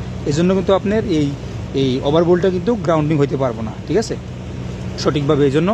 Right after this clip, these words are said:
খেয়াল রাখবেন, জয়েন দিবেন না, ডাইরেক্ট ওয়্যার ইউজ করবেন। আচ্ছা, যাই হোক, তো আমরা এখানে এই পর্যন্ত করে দিলাম। এই করে, পর্যন্ত করে দেওয়ার পরে আমরা জানি এখান থেকে আমরা ডাবল পোলের থেকে, যেমন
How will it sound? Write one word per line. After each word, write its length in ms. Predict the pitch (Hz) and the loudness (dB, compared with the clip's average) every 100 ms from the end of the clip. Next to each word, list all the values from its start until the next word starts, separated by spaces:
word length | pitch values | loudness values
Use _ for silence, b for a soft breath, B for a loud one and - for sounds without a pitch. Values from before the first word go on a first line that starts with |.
| 240 | -2
খেয়াল 140 | 143 127 | -2 0
রাখবেন, 240 | 120 117 110 - - - | -2 -4 -6 -8 -8 0
জয়েন 180 | 165 175 160 | 2 2 0
দিবেন 180 | 151 135 | 0 0
না, 60 | 120 | 0
ডাইরেক্ট 280 | 143 143 - - - | 0 0 -4 -12 -6
ওয়্যার 180 | 143 135 131 | -2 0 0
ইউজ 120 | - | -4
করবেন। 220 | 120 117 117 - - - - - | -6 -6 -8 -10 -10 -10 -8 -4
আচ্ছা, 140 | 147 156 | 0 2
যাই 100 | 127 | 2
হোক, 80 | 113 - - - | 0 -6 -10 -4
তো 40 | - 175 | 0 2
আমরা 140 | 165 180 | 2 2
এখানে 160 | 160 185 | 0 -2
এই 40 | 175 | -2
পর্যন্ত 220 | 185 190 190 | -2 -2 0
করে 120 | 185 180 | 0 0
দিলাম। 180 | 180 202 185 | 0 0 -2
এই 40 | - | 0
করে, 120 | 202 190 - - - | 0 0 -4 -8 -4
পর্যন্ত 220 | 202 196 196 | 0 2 2
করে 100 | 190 190 | 2 4
দেওয়ার 160 | 190 185 | 4 2
পরে 100 | 202 | 0
আমরা 200 | 170 180 180 | 2 0 0
জানি 200 | 170 190 175 - - - - 139 | 0 0 -4 -6 -12 -12 -8 -4
এখান 160 | 170 180 | -2 -2
থেকে 140 | 196 233 | 0 0
আমরা 120 | 208 185 156 | 0 2 2
ডাবল 180 | 156 160 | 0 0
পোলের 180 | 180 175 | 0 0
থেকে, 120 | 185 185 | 0 0
যেমন 140 | 156 | 0